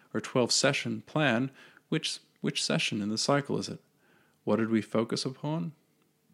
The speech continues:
I encourage you never to focus on more than three or four areas in a session. What were the goals of that session? What materials were required? What was the procedure of the session? And how do I,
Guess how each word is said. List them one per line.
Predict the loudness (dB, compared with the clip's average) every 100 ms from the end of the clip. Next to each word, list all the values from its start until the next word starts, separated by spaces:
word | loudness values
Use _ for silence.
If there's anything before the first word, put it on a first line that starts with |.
| _
I | -10
encourage | -10 2 4 6
you | 4
never | 2 0 -2
to | -4 -6 -4
focus | 0 0 0
on | -4 -2
more | 0 -2
than | -2 -6
three | 0 2
or | 2
four | 0 0 2 0 -2 -20 -20 -20 _ -20 -2
areas | 4 4 4 0 -6 _ _
in | 0
a | 0
session. | 2 2 2 0 -4 -8 _ _ _ _ _ _ _ _ _ _ _
What | -4
were | -4
the | -4 -12 _ -6
goals | 4 6 6
of | 4 2
that | 0 0
session? | 2 2 2 0 -2 -6 -8
What | -6
materials | -8 -2 2 4 4 2
were | 0 0
required? | -4 -2 2 2 0 -4 _ -20 -20 -20 _
What | -2
was | 0
the | -4 -8 -10
procedure | -4 2 6 4 4 2
of | 2
the | -4
session? | -2 -2 -2 -2 -4 -12 -20 -10
And | -2
how | 2 2
do | 2 6 8 8
I, | 4 0 -2